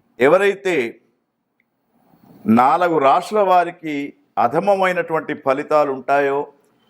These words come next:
ఆ నాలుగు రాశుల వారు ఎటువంటి అనుమానాలున్నా కూడా క్రింద కనిపిస్తున్నటువంటి నెంబర్కు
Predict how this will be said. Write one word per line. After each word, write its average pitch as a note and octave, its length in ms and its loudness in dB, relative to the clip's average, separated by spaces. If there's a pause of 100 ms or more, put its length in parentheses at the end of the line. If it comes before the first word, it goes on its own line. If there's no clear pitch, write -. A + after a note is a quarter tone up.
(240)
ఆ A#2 140 4 (140)
నాలుగు E3+ 440 0
రాశుల D#3 420 0
వారు D3 420 0 (760)
ఎటువంటి D#3 540 0
అనుమానాలున్నా D3+ 920 0
కూడా D3 320 -2 (800)
క్రింద E3+ 220 0
కనిపిస్తున్నటువంటి E3 1000 -2
నెంబర్కు C#3+ 640 -2